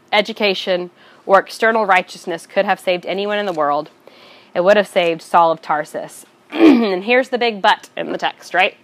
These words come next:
Okay, verse seven. "But everything that was a gain to me, I have considered to be a loss because of Christ."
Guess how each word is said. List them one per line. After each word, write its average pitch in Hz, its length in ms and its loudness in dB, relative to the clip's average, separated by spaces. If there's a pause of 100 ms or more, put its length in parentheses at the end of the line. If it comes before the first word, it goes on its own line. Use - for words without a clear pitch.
(540)
Okay, 175 260 -4 (360)
verse 226 200 0
seven. 175 400 0 (1900)
"But 233 320 6 (140)
everything 269 1160 0 (400)
that 214 320 2
was 240 200 2
a 202 180 -2
gain 226 520 -4
to 202 120 -6
me, 170 520 -8 (680)
I 202 80 0
have 202 260 0
considered 226 840 -4
to 214 120 -10
be 196 340 -10
a 220 120 -4
loss 175 680 -2 (380)
because 196 300 -2
of 175 120 -10
Christ." 160 520 -2